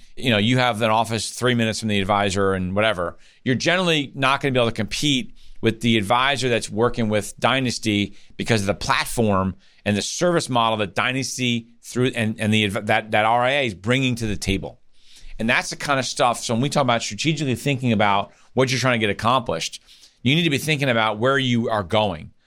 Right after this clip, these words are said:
One of the questions I ask advisors all the time is, "What do you want to be when you grow up?" Right? If you're five hundred million dollars today,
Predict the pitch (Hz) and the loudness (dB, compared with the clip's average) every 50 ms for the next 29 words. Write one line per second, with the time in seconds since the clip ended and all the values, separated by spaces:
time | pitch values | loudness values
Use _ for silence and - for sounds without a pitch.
0 | _ _ _ - 104 113 117 110 107 - 131 131 123 120 127 117 110 113 110 104 | _ _ _ -2 0 0 0 0 0 0 0 0 2 0 0 0 2 2 2 2
1 | 101 104 104 107 - - - - - 107 95 107 98 104 95 - 110 98 101 104 | 2 0 0 -2 -4 -8 -10 -8 -6 -2 2 2 2 2 2 2 0 0 0 0
2 | - - 160 170 143 123 107 92 98 101 113 117 127 131 127 123 113 107 113 113 | 0 0 0 0 0 0 -2 -2 0 0 2 2 2 2 2 0 0 2 2 2
3 | 113 113 113 110 120 135 135 143 156 147 117 - - _ _ _ _ _ _ _ | 2 2 0 0 2 2 2 2 2 0 0 -4 -8 _ _ _ _ _ _ _
4 | _ _ _ _ _ _ _ _ - 101 110 131 - - - - - - - - | _ _ _ _ _ _ _ _ 0 2 2 0 -2 -6 -14 -20 -20 -20 -20 -20
5 | - - - - - - - - 123 - 127 120 110 - - - 131 147 156 156 | -20 -20 -20 -20 -20 -16 -10 -8 -2 2 2 2 2 2 2 2 2 4 4 2
6 | 156 151 151 147 147 143 131 135 135 135 131 123 113 - - 107 107 135 139 123 | 2 2 2 2 2 2 2 2 2 2 2 0 -2 -4 -6 -4 0 0 2 2
7 | 104 90 95 113 117 | 2 0 0 -2 -6